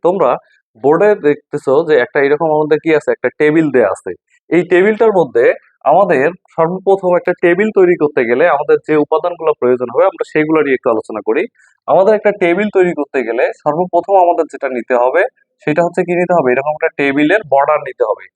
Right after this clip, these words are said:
এই যে আমাদের চারপাশে যে দাগগুলো দেখতেছি, এগুলোকে কি বলা হয়? টেবিল বর্ডার। এরপরে আমরা যদি এই বর্ডারটাকে যদি না নেই, তাহলে কি হবে না? আমাদের একটা টেবিল হবে না। এই বর্ডারটা নেওয়ার জন্য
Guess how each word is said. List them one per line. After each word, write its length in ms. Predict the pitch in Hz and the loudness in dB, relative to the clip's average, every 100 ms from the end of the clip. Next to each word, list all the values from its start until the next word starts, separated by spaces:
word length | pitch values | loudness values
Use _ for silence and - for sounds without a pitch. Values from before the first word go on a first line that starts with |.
| _ - | _ -6
এই 120 | 175 | -2
যে 80 | 175 | 0
আমাদের 300 | 196 185 185 - | 0 -2 -6 -2
চারপাশে 400 | 147 143 160 175 | -2 -2 -4 -2
যে 100 | 175 | -2
দাগগুলো 380 | 143 139 147 160 | 0 -2 -2 0
দেখতেছি, 380 | 139 - 135 120 | -2 -4 -8 -4
এগুলোকে 380 | 123 143 175 180 | -4 0 0 0
কি 120 | 180 185 | -4 -2
বলা 200 | 180 185 | 0 0
হয়? 160 | 233 302 _ _ - | -2 -4 _ _ -6
টেবিল 300 | 160 156 175 - | 0 2 0 0
বর্ডার। 340 | 135 131 92 _ _ _ _ _ | 0 2 -2 _ _ _ _ _
এরপরে 400 | 160 214 247 202 139 | -2 0 2 2 2
আমরা 240 | 143 165 185 | 0 0 0
যদি 140 | 190 | 2
এই 100 | 202 190 | 2 2
বর্ডারটাকে 560 | 135 156 190 - 196 202 | 0 0 0 -2 -2 -2
যদি 200 | 190 190 | -2 -4
না 120 | 147 151 | -2 -2
নেই, 160 | 170 - _ | -2 -4 _
তাহলে 280 | 135 143 175 180 | -2 0 2 2
কি 100 | 190 | 2
হবে 180 | 185 190 | 2 2
না? 80 | 147 | 0
আমাদের 220 | 139 147 | 0 0
একটা 160 | - 185 | -2 -2
টেবিল 280 | 170 151 139 | -2 0 -2
হবে 180 | 117 110 | -4 -8
না। 100 | - - _ _ - | -8 -18 _ _ -4
এই 120 | 147 | -2
বর্ডারটা 400 | 135 160 190 214 | 0 0 0 -2
নেওয়ার 320 | 202 170 156 127 | 0 2 2 0
জন্য 200 | 131 | -4